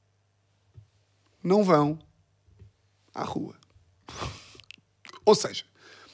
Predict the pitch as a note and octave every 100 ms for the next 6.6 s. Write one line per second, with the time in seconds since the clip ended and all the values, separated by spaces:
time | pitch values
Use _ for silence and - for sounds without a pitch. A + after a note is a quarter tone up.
0 | - - G#3+ B3+ B3+ A3+ F#3 A3 D#3 B2
1 | - D3 C#3+ B2+ A2+ C#3+ C#3+ C3 - C#3+
2 | G#3 G#3 G#3+ A3+ A#3+ C#3 B2+ - _ _
3 | _ _ - C3 A#2+ B2+ C3 C#3 C3+ C3
4 | C3+ - - - - C#3 E3 D3+ D#3 C3
5 | D3 C3+ D#3 D#3+ E3+ F3 G3 A3+ C#4+ D#4
6 | B3 G#3+ - _ - C#3+